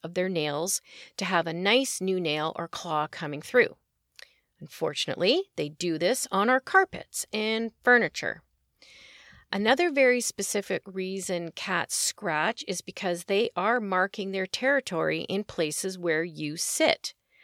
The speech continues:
Remember, they like to mark you and the area so that the social bond is present. They also like the feeling of stretching their bodies and flexing their feet.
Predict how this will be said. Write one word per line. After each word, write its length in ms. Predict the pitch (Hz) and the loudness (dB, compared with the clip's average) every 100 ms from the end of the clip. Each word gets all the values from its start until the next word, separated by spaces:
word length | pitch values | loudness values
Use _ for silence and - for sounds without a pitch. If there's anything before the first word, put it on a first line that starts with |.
| - - _ - | -20 -20 _ -6
Remember, 640 | 196 202 233 262 160 151 - - - | 0 4 6 6 4 4 -4 -14 -10
they 120 | - 220 | 0 4
like 280 | 226 247 | 4 2
to 100 | - | -2
mark 460 | 202 196 254 277 - | -2 2 2 0 -4
you 260 | 170 180 202 | 0 0 0
and 160 | 175 170 | -2 -4
the 120 | - | -4
area 500 | 175 202 208 151 147 - - | -2 0 0 -2 -4 -10 -12
so 220 | - - | -4 -2
that 180 | 185 190 | 0 -2
the 60 | 175 | -2
social 460 | - 208 233 - | 0 2 2 0
bond 440 | 185 170 170 151 143 | -2 0 0 -2 -4
is 120 | 170 | -8
present. 600 | - - 170 165 - - - _ _ _ _ - - - | -10 -4 -4 -4 -8 -12 -16 _ _ _ _ -20 -20 -6
They 120 | - 170 | -2 2
also 420 | 185 311 - 370 | 4 2 2 -2
like 320 | 311 214 196 | 0 0 0
the 80 | - | -6
feeling 520 | - - 262 277 196 | -10 -6 0 0 0
of 80 | 160 | -2
stretching 640 | - - - 269 - 233 196 | -2 -4 -4 -4 -2 -4 -2
their 120 | 180 | -2
bodies 540 | 185 196 208 147 131 | 0 2 2 -2 -6
and 140 | - 165 | -8 -8
flexing 480 | - 208 - 185 | -2 0 0 -4
their 140 | 185 165 | -6 -8
feet. 420 | - 226 - - | -4 -4 -4 -12